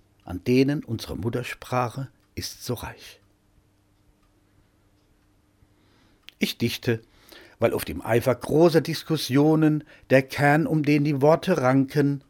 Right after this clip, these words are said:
im Trubel und der Hektik vieler Stimmen entkleidet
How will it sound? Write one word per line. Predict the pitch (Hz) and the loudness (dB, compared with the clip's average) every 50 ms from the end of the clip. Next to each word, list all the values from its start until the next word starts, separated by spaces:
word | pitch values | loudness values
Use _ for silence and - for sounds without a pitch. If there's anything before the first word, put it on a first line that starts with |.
| _ _ _ _ _ _ _ - | _ _ _ _ _ _ _ -10
im | 113 104 98 - - | -10 -10 -10 -10 -10
Trubel | - 107 151 180 185 170 180 190 | -6 -2 0 2 2 4 4 2
und | - 165 165 147 | 2 2 0 0
der | 165 147 | 2 2
Hektik | 110 156 151 151 - - 156 - - | 2 0 -2 -4 -4 -8 -8 -8 -8
vieler | - - - 196 196 180 175 | -14 -6 -2 -2 0 0 0
Stimmen | 175 - - - 139 135 131 135 131 135 131 - _ _ _ _ _ _ | -2 -4 -4 0 2 4 4 4 2 0 -2 -6 _ _ _ _ _ _
entkleidet | - - - - - - 104 107 117 131 143 139 156 147 - - | -18 -16 -14 -12 -8 -4 0 2 2 2 2 -2 -4 -12 -12 -20